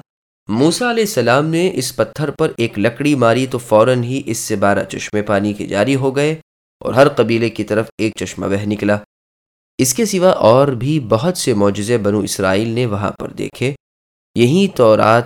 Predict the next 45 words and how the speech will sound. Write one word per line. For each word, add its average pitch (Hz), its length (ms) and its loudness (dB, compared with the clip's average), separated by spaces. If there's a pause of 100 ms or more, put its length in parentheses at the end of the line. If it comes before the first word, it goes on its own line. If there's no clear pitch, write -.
اتری، 117 560 -4
یہیں 113 340 -4
احکام 98 420 -4
اللہ 101 360 0 (560)
نازل 101 420 2
ہوئے 127 280 2
وغیرہ - 360 -2
وغیرہ۔ 117 300 -12 (640)
اسی 160 240 2
طرح 165 240 4
میدان 127 440 4
میں 131 120 0
چالیس 104 400 0
سال 101 240 2
تک 131 280 -6
یہ 113 120 0
گھومتے 95 300 -4
پھرتے - 380 -8
رہے، 113 240 -4 (480)
لیکن 120 240 2
کوئی 139 320 4
راہ 120 220 4
وہاں 104 260 0
سے 101 140 -6
نکل 98 300 -4
جانے 104 320 0
کی 104 160 -8
انہیں 95 220 -6
نہ - 120 -8
ملی۔ 104 300 -2 (480)
ہاں، 127 180 8
ابر 120 300 4
کا 113 160 2
سایہ 107 380 4 (140)
ان 104 120 -4
پر - 200 -10
کر 101 200 -2
دیا 110 280 2
گیا 123 260 0 (440)
اور 80 120 -10
منہ 123 340 2
سلوہ 104 400 -2
اتار - 320 -4
دیا 92 260 -2
گیا۔ 107 280 0